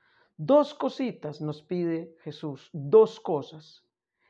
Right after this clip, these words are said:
negarnos a sí mismo y tomar nuestra propia cruz. Vamos a hablar entonces de la primera,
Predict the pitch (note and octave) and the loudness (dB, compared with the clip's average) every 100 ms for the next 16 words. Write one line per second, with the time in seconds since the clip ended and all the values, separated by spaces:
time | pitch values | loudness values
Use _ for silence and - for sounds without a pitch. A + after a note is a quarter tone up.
0 | _ D#3 E3 E3+ D3 G#3 A3 A#3 A3+ G#3+ | _ -6 0 2 6 6 6 0 -4 -4
1 | A3 G#3 G3 F3 F3+ F#3+ F#3+ D#3+ D#3 D3+ | -6 -6 -6 -6 -6 -10 -10 -14 -8 -6
2 | C#3+ C#3+ C#3+ D3+ D3+ C#3 - C#3 - C#3+ | -4 -6 -6 -10 -10 -14 -12 -14 -14 -12
3 | - C#3 - - - _ _ _ D#3+ F#3 | -10 -12 -14 -20 -20 _ _ _ -8 -6
4 | F3+ E3 E3 F#3 F#3 F3 E3 F3+ D#3 D3 | -2 -2 0 -2 -2 -4 -4 -8 -4 -4
5 | C#3+ D3 D3 C#3 C#3 | -4 -6 -6 -6 -10